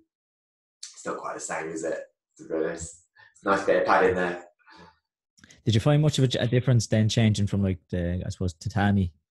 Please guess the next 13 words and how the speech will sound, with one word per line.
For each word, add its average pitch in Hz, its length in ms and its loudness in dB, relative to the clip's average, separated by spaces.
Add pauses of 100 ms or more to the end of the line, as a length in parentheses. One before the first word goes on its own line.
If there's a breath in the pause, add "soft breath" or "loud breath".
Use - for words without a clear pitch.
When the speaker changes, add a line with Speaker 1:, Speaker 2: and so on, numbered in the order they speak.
(100)
Speaker 2:
kind 95 140 -2
of 90 200 -2 (480)
ring 98 400 4 (220)
to 87 300 0 (240)
you've 90 160 -4
got 95 180 2
ropes 98 340 2
and 87 100 2
you 92 60 0
can't 92 220 0
go 98 140 2
anywhere? 98 280 2 (880)
Speaker 1:
Yeah, 73 300 -6